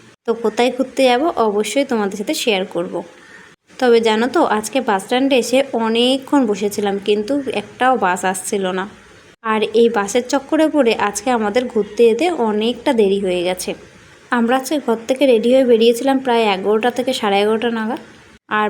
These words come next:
বাসে উঠলাম যখন, তখন প্রায় বারোটা মতন বাজে। আর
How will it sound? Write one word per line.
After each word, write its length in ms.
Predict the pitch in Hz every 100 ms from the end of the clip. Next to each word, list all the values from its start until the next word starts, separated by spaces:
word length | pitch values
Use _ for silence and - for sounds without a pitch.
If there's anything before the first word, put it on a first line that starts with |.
| 202
বাসে 260 | 196 196 277 277
উঠলাম 260 | 269 294 277
যখন, 200 | 247 277 349
তখন 220 | 220 220 226
প্রায় 200 | 220 233 339
বারোটা 340 | 226 208 202 196
মতন 220 | 196 196 196 175
বাজে। 220 | 175 - - - - - - - _ -
আর 80 | 233